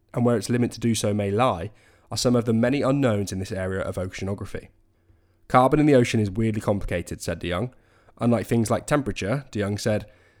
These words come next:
"sensors to measure various aspects of ocean carbon are not so easy to build,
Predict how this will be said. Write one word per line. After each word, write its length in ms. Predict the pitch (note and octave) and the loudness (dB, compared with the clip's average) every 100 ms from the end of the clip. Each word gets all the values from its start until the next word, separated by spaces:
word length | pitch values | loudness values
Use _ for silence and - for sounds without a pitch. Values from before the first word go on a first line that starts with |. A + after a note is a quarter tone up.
| _ | _
"sensors 400 | - C#3+ D3 D#3 | 0 2 2 -2
to 100 | - | 2
measure 280 | C#3+ C3 A#2+ | 4 4 4
various 320 | A#2 A2+ A2+ - | 4 2 2 -2
aspects 480 | B2+ - - - G#2 | -6 -4 -6 -4 -10
of 80 | - | -4
ocean 320 | A#2+ A2+ G#2 | 0 0 -2
carbon 420 | G2 B2+ A2 F2+ F2+ | 0 0 0 -2 -6
are 140 | G#2 | -2
not 180 | A2+ B2+ | 0 0
so 180 | A#2+ G2 | -2 -2
easy 160 | F2+ | -4
to 80 | F#2 | -6
build, 380 | G#2+ B2+ - | -2 -2 -2